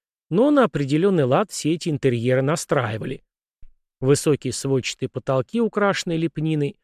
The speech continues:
зеркала в позолоченных рамах и паркетные полы, отражающие свет многочисленных ламп. Просторные залы наполнены запахом свежей полировки и старинного дерева.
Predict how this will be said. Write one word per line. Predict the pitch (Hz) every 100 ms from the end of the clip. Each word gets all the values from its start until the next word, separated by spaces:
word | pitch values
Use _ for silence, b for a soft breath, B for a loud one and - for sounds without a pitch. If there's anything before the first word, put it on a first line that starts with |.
| _ _ -
зеркала | 143 143 - 123 170
в | 208
позолоченных | 185 165 170 175 - 151 -
рамах | 151 147 135 135
и |
паркетные | - 123 - 139 - 127
полы, | - 123 135
отражающие | 190 - 127 113 139 135 - 127
свет | - 127 170
многочисленных | 160 143 123 120 - 123 147 143
ламп. | 165 135 113 - _ _ _ _ _
Просторные | - 156 - 160 135 135
залы | 120 156 170
наполнены | 139 127 - 143 135 131
запахом | 113 139 - - 127
свежей | - 131 113 123
полировки | 127 120 131 165 -
и | 127
старинного | - 131 120 117 135
дерева. | 165 147 117 90